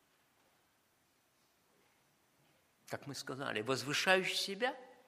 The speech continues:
унижен будет. Это рождает только ссоры,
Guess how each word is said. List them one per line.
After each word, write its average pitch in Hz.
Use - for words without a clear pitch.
унижен 151
будет. -
Это 180
рождает 226
только 208
ссоры, 170